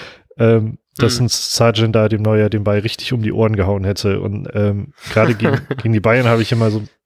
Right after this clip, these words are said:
Speaker 1: da, da könnte das, auch wenn, wenn man in München spielt, vielleicht ein Faktor sein, der geholfen hätte.
Speaker 2: Ja, das glaube ich auch. Vor allem, wie geil das gewesen wäre für die Fans, die extra ganz bis nach M-, München fahren, dass man zumindest dann einen Punkt damit holt, ist, glaube ich, schon echt,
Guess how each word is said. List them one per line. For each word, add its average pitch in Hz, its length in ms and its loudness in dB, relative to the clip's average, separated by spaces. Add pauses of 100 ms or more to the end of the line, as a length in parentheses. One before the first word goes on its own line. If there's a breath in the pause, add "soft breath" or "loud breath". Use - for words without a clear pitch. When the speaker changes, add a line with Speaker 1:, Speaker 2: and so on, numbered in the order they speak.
(920 loud breath)
Speaker 1:
da, 113 160 2
da 107 120 2
könnte 127 280 2
das, - 280 0
auch 147 220 2
wenn, 123 260 0 (220)
wenn 107 120 -6
man 107 120 -2
in 123 180 4
München 113 320 2
spielt, 107 300 0
vielleicht 104 440 0
ein - 80 -8
Faktor - 400 0
sein, 95 280 2
der 92 220 0
geholfen 101 440 0
hätte. 92 320 -2 (1300 soft breath)
Speaker 2:
Ja, 120 220 -2 (140)
das - 100 -12
glaube 120 160 0
ich 131 100 -2
auch. 123 160 -2 (340)
Vor - 100 -4
allem, 127 100 -2
wie 127 40 0
geil 123 180 0
das 117 120 -2
gewesen 117 300 0
wäre 117 180 2
für - 120 -6
die 113 60 0
Fans, 117 280 -2
die 113 80 0
extra 117 260 -2
ganz 113 220 -2
bis - 160 -2
nach 117 100 0
M-, 120 140 -4 (140)
München 123 300 0
fahren, 120 280 -2
dass 120 120 -4
man 113 100 -4
zumindest 120 340 -2
dann 117 100 -2
einen 117 140 -6
Punkt 131 260 -2
damit 120 240 -2
holt, 127 160 2
ist, - 120 -8
glaube 117 140 0
ich, - 60 -2
schon 123 180 -4
echt, - 340 -6